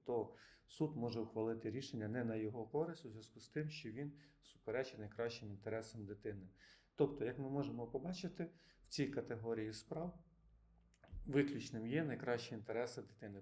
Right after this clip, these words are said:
Потім уже права батьків на спілкування з дитиною, на місце її проживання і тому подібного.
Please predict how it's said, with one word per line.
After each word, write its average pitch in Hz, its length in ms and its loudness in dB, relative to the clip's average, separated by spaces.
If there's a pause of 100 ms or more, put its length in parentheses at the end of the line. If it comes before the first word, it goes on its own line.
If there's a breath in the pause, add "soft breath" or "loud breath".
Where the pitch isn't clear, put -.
Потім 156 320 2
уже 120 200 -4
права 120 400 0
батьків 147 520 -2 (340 loud breath)
на 117 200 -2
спілкування 110 640 -2
з 101 60 -8
дитиною, 147 400 0
на 107 100 0
місце 117 300 -6
її 98 120 -6
проживання 113 440 -8
і - 120 -14
тому 107 180 -10
подібного. 95 460 -10